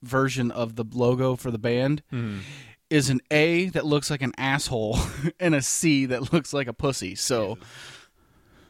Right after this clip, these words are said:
Speaker 2: Moving on.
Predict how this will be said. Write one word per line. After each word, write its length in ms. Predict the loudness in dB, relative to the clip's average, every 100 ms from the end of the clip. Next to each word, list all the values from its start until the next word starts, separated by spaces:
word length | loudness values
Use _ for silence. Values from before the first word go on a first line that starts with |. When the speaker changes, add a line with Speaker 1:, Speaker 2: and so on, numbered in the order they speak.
| _ _ _ _ _ _ _ _ _ _ _ _ _ _ _ _ _ _ _ _ _ _ -16 -16 -16 -14
Speaker 2:
Moving 300 | -2 0 2 2
on. 380 | 2 0 -2